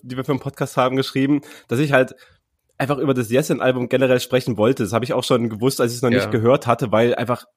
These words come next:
Speaker 1: ich in den letzten, also nicht mehr in den allerletzten Jahren, aber halt in meiner Hip-Hop-Zeit, ja, in den letzten, in der letzten Dekade und alles so, ich habe halt einfach auch viel Yesin gehört und verbinde auch einfach
Speaker 2: Klar.
Speaker 1: immer noch viel mit ihm, also vor allem natürlich auch ganz viel mit,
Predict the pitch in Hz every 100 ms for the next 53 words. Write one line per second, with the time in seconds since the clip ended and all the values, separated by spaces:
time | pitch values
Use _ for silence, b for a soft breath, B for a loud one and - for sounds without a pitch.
0 | - - - - 127 127 123 120 117 117
1 | 123 - 98 101 117 156 127 107 98 -
2 | _ 110 135 131 123 - 110 120 101 104
3 | 104 - _ _ _ _ _ 107 113 117
4 | 110 107 98 85 120 123 - - 101 -
5 | 87 101 107 104 98 104 - 113 131 127
6 | 101 - 90 - 85 90 104 101 101 107
7 | 101 101 135 117 113 98 113 - 123 110
8 | 117 131 104 92 98 123 104 101 - -
9 | 107 101 123 98 - 104 - 110 110 110
10 | - 113 117 113 113 98 87 - 95 113
11 | 104 110 107 104 - 101 - 107 101 92
12 | -